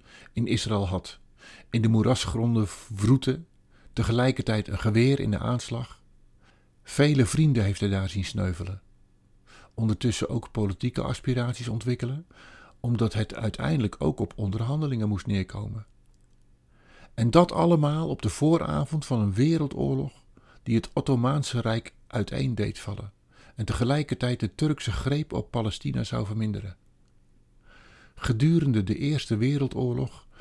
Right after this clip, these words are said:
gingen de ontwikkelingen snel en in november negentien zeventien riepen David Ben-Gurion en zijn vriend en medestrijder Ben Zvi op voor een Joods legioen dat mee zou vechten met de Engelsen.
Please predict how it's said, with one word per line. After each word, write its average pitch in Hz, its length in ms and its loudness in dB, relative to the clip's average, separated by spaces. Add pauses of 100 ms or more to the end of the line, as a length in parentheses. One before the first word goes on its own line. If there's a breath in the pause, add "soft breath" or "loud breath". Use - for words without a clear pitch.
(200 loud breath)
gingen 127 280 2
de 110 80 0
ontwikkelingen 117 580 0
snel 131 580 0 (280 loud breath)
en 123 160 0
in 117 160 2
november 123 400 2
negentien 110 320 -2
zeventien 127 640 -2
riepen 113 300 -2
David 135 400 0
Ben-Gurion 131 760 0 (360 soft breath)
en 113 140 -2
zijn 107 220 0
vriend 135 320 2
en 104 140 0
medestrijder 110 880 0
Ben 110 260 2
Zvi 160 420 -4 (400 soft breath)
op - 380 -2 (260 loud breath)
voor 123 180 -2
een 101 120 2
Joods 151 380 2
legioen 123 680 0 (360 loud breath)
dat 98 160 -2
mee 165 280 6
zou 147 200 2
vechten 127 320 0
met 127 100 -2
de - 60 -4
Engelsen. - 420 -6